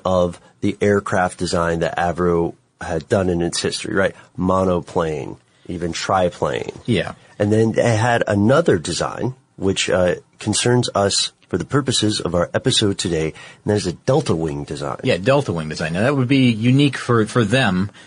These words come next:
Speaker 2: uh, you know, that they're building something like that. But let, just before we move on too far past this,
Speaker 1: Sure.
Speaker 2: and I know I'm throwing you a curveball here, but, um, the designs that Avro is, uh, I guess, related to or, or, um,
Speaker 1: Mm-hmm.
Speaker 2: associated with, rather, maybe,
Speaker 1: Mm-hmm.
Speaker 2: um, include the Avro five oh four, which is used as a trainer in the First World War.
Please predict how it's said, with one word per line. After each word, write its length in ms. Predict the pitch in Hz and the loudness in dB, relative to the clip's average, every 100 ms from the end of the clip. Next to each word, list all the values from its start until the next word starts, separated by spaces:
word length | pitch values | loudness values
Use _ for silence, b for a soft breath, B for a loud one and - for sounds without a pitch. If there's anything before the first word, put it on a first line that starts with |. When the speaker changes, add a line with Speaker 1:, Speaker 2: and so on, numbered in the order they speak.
| B - | B -6
Speaker 2:
uh, 160 | 90 92 | -2 -2
you 100 | 98 | 0
know, 80 | |
that 80 | 101 | 0
they're 100 | 107 | 0
building 320 | 95 127 117 | 2 2 4
something 280 | 98 90 90 | 2 -2 -2
like 180 | 85 85 | -4 -2
that. 180 | 85 85 | -2 0
But 160 | 107 | 0
let, 240 | 127 151 123 | 0 0 -2
just 260 | 135 160 | -2 -4
before 320 | - 139 165 165 | 0 0 2 4
we 140 | 151 | 4
move 300 | 135 131 139 | 4 2 4
on 160 | 131 110 | 4 2
too 240 | - 180 | 0 0
far 240 | 151 123 98 | 2 2 2
past 300 | 107 87 - | 2 0 0
this, 100 | 87 | 0
Speaker 1:
Sure. 120 | 98 | 0
Speaker 2:
and 100 | 98 | 0
I 60 | |
know 80 | 104 | 0
I'm 80 | 104 | 0
throwing 220 | - 113 | 0 2
you 100 | 104 | 2
a 40 | 87 | 0
curveball 400 | 123 117 98 85 | 0 0 0 0
here, 160 | 92 | 0
but, 220 | 85 90 - B B - | 0 -2 -4 B B -2
um, 400 | 104 95 92 92 | 0 2 0 0
the 400 | 113 107 104 101 b b b _ - | 2 4 2 0 b b b _ 0
designs 580 | 120 120 135 139 123 | 2 2 2 2 2
that 180 | 104 107 | 4 2
Avro 600 | 107 110 120 120 113 104 | 2 0 2 4 4 4
is, 540 | 104 110 101 113 104 107 | 2 -2 -2 -2 -2 0
uh, 240 | 101 95 95 107 | 0 0 -4 -4
I 140 | 117 | 0
guess, 160 | 120 107 | 0 2
related 440 | 107 110 101 78 | 2 2 2 -2
to 140 | - 73 | -6 -4
or, 120 | 82 | -4
or, 360 | 98 95 92 | -2 0 0
um, 100 | 85 | 0
Speaker 1:
Mm-hmm. 160 | 92 92 | 0 0
Speaker 2:
associated 460 | - 139 120 101 85 | 2 4 4 2 0
with, 240 | 78 - | -2 -4
rather, 300 | 78 73 71 | -6 -6 -6
maybe, 300 | 104 92 85 | -2 -2 -2
Speaker 1:
Mm-hmm. 400 | 82 87 - - | -4 -10 -16 -4
Speaker 2:
um, 380 | 101 101 98 101 | 0 2 4 4
include 300 | 104 - 123 | 2 0 2
the 100 | 101 | 2
Avro 400 | 110 127 123 117 | 2 4 4 4
five 260 | - 123 117 | 4 2 4
oh 80 | |
four, 380 | 101 - 127 123 | 2 4 6 6
which 120 | 107 | 6
is 140 | 107 92 | 2 2
used 240 | 113 98 | 2 2
as 100 | 95 | 0
a 60 | 90 | -2
trainer 420 | - - 139 135 | -4 0 4 4
in 60 | 127 | 2
the 80 | |
First 260 | 120 127 - | 4 2 2
World 200 | 123 117 | 2 4
War. 400 | 110 113 117 117 | 4 4 4 2